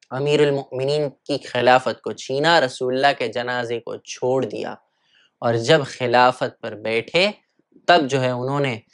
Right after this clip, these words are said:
सबसे पहला जो जुल्म किया, वो अमीरुल मोमिनीन इमाम अली इब्न अबी तालिब अलैहिस्सलाम और उनकी ज़ौजा दुख्तर रसूल फातिमतुज ज़हरा सैयदतुन निसाइल आलमीन के साथ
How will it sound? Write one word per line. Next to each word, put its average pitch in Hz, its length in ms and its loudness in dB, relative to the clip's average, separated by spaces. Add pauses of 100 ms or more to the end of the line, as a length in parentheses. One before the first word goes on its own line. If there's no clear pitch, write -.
(160)
सबसे - 440 2
पहला 147 640 2
जो 120 280 -2
जुल्म 165 560 2
किया, 113 400 -10 (360)
वो 135 120 -6
अमीरुल 139 560 -2
मोमिनीन 135 560 -2
इमाम 127 400 -2
अली 117 320 0
इब्न 147 160 2
अबी 120 260 -2
तालिब 123 380 0
अलैहिस्सलाम 123 800 0 (300)
और 131 140 -2
उनकी 123 480 -8 (440)
ज़ौजा 127 560 4 (240)
दुख्तर 143 420 0
रसूल 165 520 0 (380)
फातिमतुज 135 520 0
ज़हरा 139 520 2
सैयदतुन 127 640 -6
निसाइल 127 640 -4
आलमीन 127 640 -4
के 123 100 -10
साथ - 200 -12